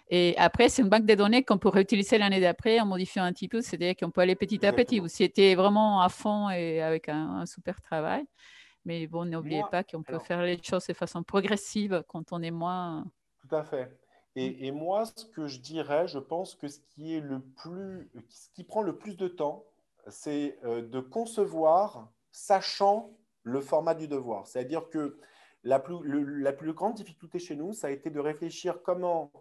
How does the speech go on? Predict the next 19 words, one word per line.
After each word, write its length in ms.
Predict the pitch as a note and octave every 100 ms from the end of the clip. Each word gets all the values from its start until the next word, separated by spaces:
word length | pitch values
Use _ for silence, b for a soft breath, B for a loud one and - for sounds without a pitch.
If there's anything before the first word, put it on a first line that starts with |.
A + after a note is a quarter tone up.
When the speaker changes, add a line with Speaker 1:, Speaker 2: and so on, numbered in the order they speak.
| _ _ _ _
Speaker 2:
euh, 320 | G#2+ G#2+ G2+ G2
juger 300 | A#2 F3+ F#3+
des 120 | D#3+
compétences 500 | D#3+ D#3 D#3 E3 D#3
et 40 |
des 100 | B2+
connaissances 640 | B2+ B2 A#2+ C#3 G3 - _ b b b b
en 200 | B2+ C#3+
utilisant, 840 | F3 F3 D#3+ D#3+ C#3+ E3 F#3+ G3+ -
euh, 180 | B2 A#2+
justement 440 | B2 C3 D3+ D#3+
les 160 | D#3 B2
questions 360 | C3+ C3+ C#3+
closes 420 | C3+ D#3 D#3 F3 B2+
et 60 |
autres 360 | B2+ F3 F3+ - _ _
offertes 300 | B2+ C3 D3+
dans 80 | C3+
Moodle. 400 | C3 B2 G#2+